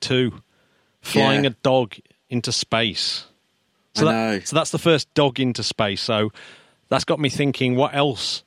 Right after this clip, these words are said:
Speaker 1: What else has been into space?
Speaker 2: I mean, I
Speaker 1: Whoa.
Speaker 2: don't know if we're gonna have enough hours in the day
Speaker 1: <laughs>
Speaker 2: to list them all,
Speaker 1: Oh my
Speaker 2: 'cause
Speaker 1: No, we're
Speaker 2: it's
Speaker 1: not. I
Speaker 2: absolutely ridiculous
Speaker 1: Yeah,
Speaker 2: as we
Speaker 1: it is,
Speaker 2: found out.
Speaker 1: it, it is absolutely insane how much stuff has been in space.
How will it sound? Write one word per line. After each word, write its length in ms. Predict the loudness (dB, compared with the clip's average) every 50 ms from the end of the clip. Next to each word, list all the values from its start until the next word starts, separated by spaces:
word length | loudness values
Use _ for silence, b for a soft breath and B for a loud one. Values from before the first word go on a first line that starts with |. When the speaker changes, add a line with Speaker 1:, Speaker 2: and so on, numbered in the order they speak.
| _ -4
Speaker 1:
What 160 | -2 -2 0
else 260 | 2 2 2 0 0 -6
has 100 | -6 -4
been 240 | -2 0 0 0
into 220 | 0 -2 -4 -6 -6
space? 680 | -6 -6 -4 -2 -2 -2 -2 -2 -4 -6 -6 -8 -10 -16 _ _ _ _ _ _ _ _ _ _ _ _ _ _ _ _ _ -4 -2
Speaker 2:
I 80 | 0
mean, 160 | 2 2 2 2
I 40 | 0
Speaker 1:
Whoa. 60 | 0
Speaker 2:
don't 180 | 0 -2 -2 -4
know 80 | -4
if 140 | -6 -2 -2
we're 100 | -2 -2
gonna 140 | 0 -2 -2
have 260 | -2 -4 -6 -10 -14 _ _ _ _ -6
enough 320 | -4 -2 -2 -4 -4 -4
hours 320 | -4 -2 -2 -2 -2 -2
in 80 | -2 -4
the 80 | -2 -2
day 260 | -2 -4 -2 -2 -2
Speaker 1:
<laughs> 40 | 0
Speaker 2:
to 100 | 0 0
list 200 | 0 2 0 0
them 140 | 0 0
all, 120 | -2 -2 -2
Speaker 1:
Oh 20 |
my 80 | -4 -6 -10 B -16 B B B B B
Speaker 2:
'cause 100 | 2 4
Speaker 1:
No, 80 | 4 4
we're 40 | 4
Speaker 2:
it's 60 | 4
Speaker 1:
not. 180 | 2 2 0 -2 -4
I 140 | -2 0 0
Speaker 2:
absolutely 540 | 0 -2 -4 -6 -4 -2 -2 -2 0 0 0
ridiculous 480 | 0 0 -2 -4 -4 0 2 4 4 4
Speaker 1:
Yeah, 40 | 2
Speaker 2:
as 60 | 2
we 60 | 2 2
Speaker 1:
it 80 | 4
is, 120 | 4 2 2
Speaker 2:
found 100 | 0 -2
out. 240 | -2 -2 -2 -2 0 0
Speaker 1:
it, 40 |
it 80 | 2 2
is 160 | 2 2 0 0
absolutely 800 | -2 -2 -2 -4 -8 -4 0 2 2 2 0 0 -2 -2 0
insane 400 | 0 -2 0 0 0 0 0 -2
how 160 | -2 -4 -4
much 200 | -4 -4 -4 -4 -6
stuff 220 | -4 -4 -4 -6
has 140 | -6 -10 -10
been 220 | -8 -6 -6 -4
in 100 | -4 -6
space. 560 | -8 -10 -8 -6 -4 -4 -4 -4 -6 -8 -10